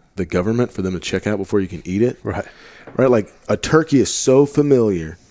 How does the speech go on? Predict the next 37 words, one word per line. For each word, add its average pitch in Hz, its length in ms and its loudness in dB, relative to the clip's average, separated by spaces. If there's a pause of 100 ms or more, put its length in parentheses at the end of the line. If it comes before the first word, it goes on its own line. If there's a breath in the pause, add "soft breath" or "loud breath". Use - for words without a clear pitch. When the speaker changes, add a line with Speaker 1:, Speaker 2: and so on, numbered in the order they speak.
(520 loud breath)
Speaker 1:
The, 101 360 0 (680)
the, 104 340 0
the 110 160 -2
wild 117 560 2 (100)
analog 92 680 -2 (460)
to 104 120 -2
the 92 120 -6
domestic, 90 760 -4 (720)
it's - 200 -8
close 127 420 2
enough 117 260 -2
in 92 100 -6
flavor 104 420 0
and 85 100 -8
texture, - 540 -6 (160)
like, - 0 -
when 117 140 -6
Speaker 2:
Mm-hmm. 104 120 -4
Speaker 1:
you're 104 100 0
dealing 104 220 0
with 90 120 -8
breast, 101 340 0 (340 loud breath)
that 104 160 -4
it's 101 140 -4
not 110 180 0
a 90 40 0
big 95 240 -2
thing 98 220 -4
for 92 140 -4
folks 87 320 -6
to 80 60 -12
get 80 160 -4
over. 82 260 -6
Speaker 2:
Yeah, 95 200 -2
it's - 180 -10
not 92 180 -4
a, 80 40 -16